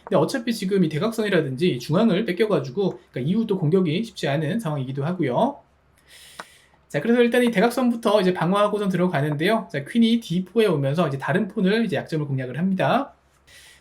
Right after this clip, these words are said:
자, 킹이 지에이 칸으로 가니까, 자, 뒤에서 체크 한번 걸어주고, 자, 이렇게 이제 지세븐 강요해놓고, 자, 상대 폰을 잡습니다. 자, 이러면 폰 차이가 세 개까지 나게 됐고, 지금 그 사이 흑은 이제 폰을 잡아낼 수 있긴 하거든요.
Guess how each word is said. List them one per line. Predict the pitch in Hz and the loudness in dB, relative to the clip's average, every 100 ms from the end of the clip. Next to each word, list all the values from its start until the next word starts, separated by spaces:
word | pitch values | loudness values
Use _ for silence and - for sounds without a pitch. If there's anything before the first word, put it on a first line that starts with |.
| _ _ - | _ _ -8
자, | 156 | -6
킹이 | 254 269 240 | -2 -2 -2
지에이 | - 226 170 262 | 0 0 2 0
칸으로 | - 269 240 | 0 -2 2
가니까, | 190 180 180 233 180 | 2 2 2 2 2
자, | - | -4
뒤에서 | 139 - 247 247 | -8 -4 -2 -2
체크 | 233 233 - | -4 -4 0
한번 | 233 220 202 | 0 0 -2
걸어주고, | 165 196 185 165 240 269 302 - | 0 0 -2 -4 -2 -2 -4 -8
자, | - | -2
이렇게 | 165 202 165 185 | -2 0 0 0
이제 | 170 | 0
지세븐 | 156 156 190 | -2 -2 -2
강요해놓고, | 185 151 165 214 147 - 175 - | 0 -2 -2 -2 -4 -2 -2 -4
자, | 139 | -8
상대 | 185 202 | -4 -4
폰을 | 190 190 | -2 -2
잡습니다. | 143 - 180 156 135 123 _ _ _ _ _ _ _ | -2 -4 -4 -2 -4 -6 _ _ _ _ _ _ _
자, | 175 | 0
이러면 | 214 233 226 | 4 4 2
폰 | 254 | 0
차이가 | 233 247 214 | 0 0 0
세 | 262 | -2
개까지 | 269 262 233 196 233 | -2 0 0 2 2
나게 | 165 196 185 | 2 0 0
됐고, | 135 - 202 123 - | -2 2 2 2 -4
지금 | 175 | -4
그 | 180 | -2
사이 | 247 247 | 0 2
흑은 | 240 254 269 233 | 2 2 0 2
이제 | 185 | 0
폰을 | 294 311 | 0 0
잡아낼 | 277 180 202 202 | 0 0 0 -2
수 | 185 | -4
있긴 | 160 185 | -2 -2
하거든요. | 202 196 165 220 277 | 0 -2 0 -2 -4